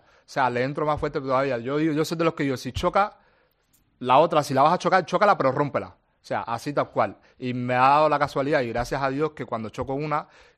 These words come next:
que la otra voy más fuerte, voy mejor técnicamente, por lo cual no la choco, pero voy más rápido. O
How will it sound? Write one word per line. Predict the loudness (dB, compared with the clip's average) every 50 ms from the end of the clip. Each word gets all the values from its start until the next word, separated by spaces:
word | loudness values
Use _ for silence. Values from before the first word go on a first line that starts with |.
| _
que | -6 -4 0
la | 2 2
otra | 2 2 0 0
voy | 0 -2 -2
más | -2 -4 -4
fuerte, | -2 -2 -2 -2 -2 -4
voy | -4 -2 -4 -4
mejor | -4 -6 -6 -8 -6 -4 -4 -4 -4 -4
técnicamente, | -6 -6 -6 -4 -4 -4 -6 -6 -6 -8 -10 -10 -10
por | -10 -8 -8
lo | -6
cual | -4 -4 -6 -6 -10
no | -14 -12 -8 -6
la | -6 -6
choco, | -6 -8 -10 -10 -8
pero | -8 -8 -8
voy | -8 -8
más | -10 -10 -10 -8
rápido. | -8 -10 -10 -12 -16
O | -18